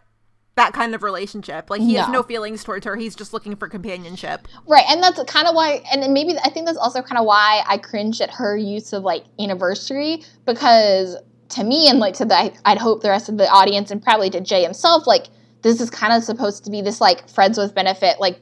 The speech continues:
Speaker 2: like you said, like, just looking for companionship, just looking for sex, like,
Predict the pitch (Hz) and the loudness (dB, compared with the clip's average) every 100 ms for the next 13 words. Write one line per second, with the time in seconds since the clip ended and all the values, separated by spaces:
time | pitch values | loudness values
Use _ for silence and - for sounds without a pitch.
0 | _ - 196 196 240 185 185 190 185 202 | _ -2 -2 0 0 0 0 0 -2 -2
1 | 208 202 185 202 208 185 180 190 190 175 | -4 -4 -4 -6 -6 -6 -6 -4 -4 -2
2 | 190 196 196 196 - - 165 135 - 202 | -6 -6 -8 -8 -8 -2 -2 -2 -4 -4
3 | 196 | -4